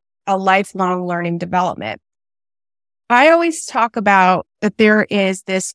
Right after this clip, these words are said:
false equivalency that a five on competencies equals an A. No, a three is your A. That means that you have great performance in the area that you are performing in,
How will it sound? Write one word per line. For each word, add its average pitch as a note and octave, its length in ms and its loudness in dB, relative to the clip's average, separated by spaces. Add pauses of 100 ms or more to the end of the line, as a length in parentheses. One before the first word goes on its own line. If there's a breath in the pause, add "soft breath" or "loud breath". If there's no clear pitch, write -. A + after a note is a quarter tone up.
false A#3+ 280 4
equivalency G3 920 -2
that F#3 200 2
a G3 60 -4
five G#3+ 520 0
on A3+ 140 -2
competencies G3+ 840 -4
equals F#3 360 -6
an E3+ 180 -4
A. G2+ 280 -8 (1040)
No, G#3 400 2 (240)
a G#3+ 80 0
three B3+ 720 0
is G3+ 160 0
your F#3 240 -6
A. G3+ 360 -2 (440)
That A#3 240 2
means A3+ 300 4
that G#3 140 0
you G#3 220 -2
have G3 320 0 (320)
great G#3 420 0
performance A3 800 2
in G#3 160 0
the G3 200 0
area G3+ 640 2
that F3+ 380 -2
you F#3 340 -8
are F3 260 0
performing F#3 580 0
in, F2 280 -6